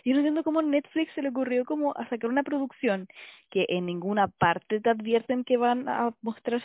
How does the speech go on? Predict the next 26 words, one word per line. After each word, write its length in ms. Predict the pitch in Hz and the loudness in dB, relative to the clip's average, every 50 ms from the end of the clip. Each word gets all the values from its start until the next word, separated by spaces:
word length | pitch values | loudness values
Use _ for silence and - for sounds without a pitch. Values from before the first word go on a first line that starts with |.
| - | -4
sexo 260 | - 233 - - - | -8 -8 -6 -4 -4
explícitamente, 1000 | 247 - - - - 233 - - 240 247 240 247 240 220 185 - - - 320 - _ _ _ _ _ _ _ _ | -4 -4 -4 -8 -8 -8 -6 -4 -2 -2 -2 -2 -2 -6 -8 -6 -6 -6 -6 -6 _ _ _ _ _ _ _ _
punto 320 | - 214 202 202 196 - 208 | -6 -4 -4 -4 0 0 0
uno. 400 | 214 214 214 202 190 190 269 - - - - - - - | 0 0 -2 -4 -4 -6 -8 -10 -14 -20 -20 -20 -12 -6
Y 100 | - 214 | -4 2
parece 300 | 196 214 240 277 - 392 | 4 4 4 4 4 2
que 100 | - 427 | 2 4
en 60 | 349 | 2
los 140 | 330 311 277 | 2 0 0
libros 500 | 254 233 294 311 262 220 208 247 330 - _ _ - - - | 2 2 2 2 4 4 2 0 0 -2 _ _ -10 -2 0
sale 240 | 240 247 262 269 | 2 4 4 2
como, 340 | 240 254 240 233 220 - _ _ _ _ _ _ _ _ - - - | 2 2 2 2 2 0 _ _ _ _ _ _ _ _ -14 -4 2
sale 220 | 247 226 233 - - | 2 2 2 2 -4
literalmente 1080 | - 208 208 202 208 196 202 202 233 226 226 240 262 269 262 - - - 220 247 320 _ _ _ _ _ _ _ _ | -2 -2 -2 2 2 4 4 4 2 2 0 0 0 0 -2 -4 -2 -2 0 0 -2 _ _ _ _ _ _ _ _
una 280 | - 220 226 240 254 254 | -2 0 4 6 6 6
novel-, 380 | 254 240 226 226 214 214 - - | 6 4 2 4 4 2 2 2
una 200 | 233 233 247 254 | 0 2 2 2
novela 340 | 254 240 220 226 233 254 247 | 2 2 2 4 4 2 2
familiar, 540 | - - 233 220 202 196 196 190 170 147 - - _ _ _ _ _ _ _ _ _ _ _ _ _ _ _ _ _ _ _ _ _ _ _ - | 2 0 0 0 0 0 2 2 2 2 0 -4 _ _ _ _ _ _ _ _ _ _ _ _ _ _ _ _ _ _ _ _ _ _ _ -8
¿ya? 400 | 196 190 185 175 190 247 330 - _ _ _ - - - - _ - 233 | -2 2 2 2 2 2 -2 -4 _ _ _ -20 -20 -20 -12 _ 6 8
Pero 160 | 220 220 220 | 8 8 8
no 140 | 226 247 277 | 6 4 2
se 120 | - - | 4 4
refiere 440 | 370 349 339 - - 285 285 320 - | 4 4 4 2 2 2 2 4 4
a 100 | - 262 | 4 2
que 140 | 247 262 240 | 4 2 0